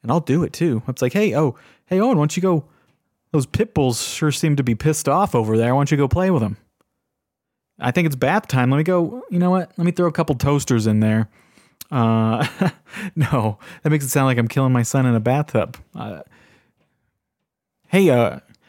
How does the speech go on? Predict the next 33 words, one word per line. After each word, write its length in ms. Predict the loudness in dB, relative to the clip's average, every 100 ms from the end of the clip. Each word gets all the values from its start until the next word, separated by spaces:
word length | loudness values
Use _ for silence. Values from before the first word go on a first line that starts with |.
| _ -6
hey, 120 | -2
Owen, 180 | 0 0
what 100 | -2
is 80 | -2
that 200 | -2 -2
over 220 | 0 0
there? 280 | -2 -6 -18 -6
Is 120 | -2
that 340 | 0 0 -4 _ _ _
a 180 | -2 -2
plate 420 | -2 -4 0 0 -2
full 260 | 0 2
of 140 | 2 0
grapes 440 | 2 2 0 0
not 300 | 0 0 -2
cut 220 | -2 0
up? 280 | 2 0 -4 -18 _ _ _ _ _ _ _ _ _ _ _ _ _ -16
The 160 | -8 -4
baby's 460 | -2 0 0 -2
ultimate 440 | -2 -2 0 0 0
enemy, 520 | 0 2 0 -2 -4
kills 260 | -4 -4 -2
thousands 440 | 0 0 0 0
of 80 | 0
babies 340 | 0 0 0
every 240 | 0 0 0
year. 240 | 0 0
Grapes, 420 | -2 -2 -2 -2
it's 100 | -4 -6
like 260 | -6 _
God 320 | -2 0 0
made 240 | -2 -2 -2
grapes 320 | 0 -2